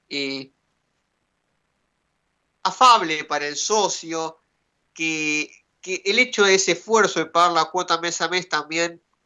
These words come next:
eh, se vea reflejado en el terreno de juego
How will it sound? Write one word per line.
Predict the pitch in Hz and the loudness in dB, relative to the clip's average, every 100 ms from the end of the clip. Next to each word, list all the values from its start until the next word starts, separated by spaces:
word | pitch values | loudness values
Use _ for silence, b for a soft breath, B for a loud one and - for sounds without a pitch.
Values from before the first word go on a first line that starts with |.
| _ - | _ -12
eh, | 143 135 131 127 - | -8 -6 -8 -14 -12
se | - 151 | 0 0
vea | 160 185 | 4 2
reflejado | 156 151 - 143 - 165 180 170 | 2 -4 -8 -12 -4 -2 -2 -4
en | 147 | -8
el | 127 | -12
terreno | 143 147 156 151 | -10 -10 -10 -10
de | 143 | -10
juego | - 170 170 175 180 180 | -10 -6 -4 -2 -4 -6